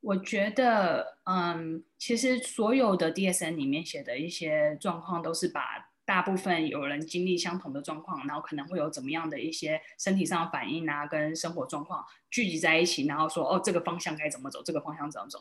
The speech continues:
然后他们就会 label 成为，嗯，忧郁症、焦虑症或什么。可是我们刚刚就提到，每个人状况都很不一样，所以我觉得大家不用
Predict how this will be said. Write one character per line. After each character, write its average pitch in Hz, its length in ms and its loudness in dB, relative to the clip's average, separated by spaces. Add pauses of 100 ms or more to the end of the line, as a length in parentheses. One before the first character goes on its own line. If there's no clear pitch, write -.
然 147 80 -8
后 160 80 -10
他 170 80 -4
们 156 80 -4
就 156 100 -4
会 160 240 -2 (100)
label 170 360 0
成 139 220 -6
为， 143 340 -2
嗯， 143 300 -4 (240)
忧 165 240 2
郁 156 80 6
症、 147 400 0
焦 143 160 -6
虑 147 120 -6
症 143 160 -6
或 143 60 -6
什 - 80 -12
么。 - 60 -20
可 - 100 -8
是 226 180 4 (200)
我 160 80 0
们 160 80 6
刚 185 120 4
刚 208 80 4
就 - 0 -
提 190 120 -2
到， 165 160 4
每 156 160 2
个 165 100 0
人 170 140 -2
状 190 180 0
况 180 240 -2
都 202 180 4
很 139 280 -8
不 156 200 -6
一 131 180 -4
样， 156 200 0 (240)
所 - 160 2
以 190 180 6
我 - 160 4
觉 160 140 2
得 180 80 4
大 190 140 4
家 190 160 6
不 180 100 4
用 185 240 4